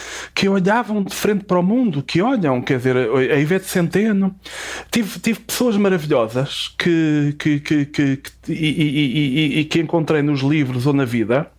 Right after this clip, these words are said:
e essas pessoas sempre me ensinaram a, a, a olhar para as coisas, estar atento. E, portanto,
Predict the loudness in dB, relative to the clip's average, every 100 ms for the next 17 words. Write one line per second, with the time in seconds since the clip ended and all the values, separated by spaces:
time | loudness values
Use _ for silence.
0 | -20 -20 -16 -10 -2 0 0 -4 -6 -2
1 | 0 0 0 -2 0 0 0 0 2 2
2 | 0 0 0 0 0 -2 0 2 2 2
3 | 0 -2 -2 -2 0 -2 0 -2 0 0
4 | 0 -4 -10 -12 _ -20 -20 -20 -18 -8
5 | -4 -2 0 0 0 -2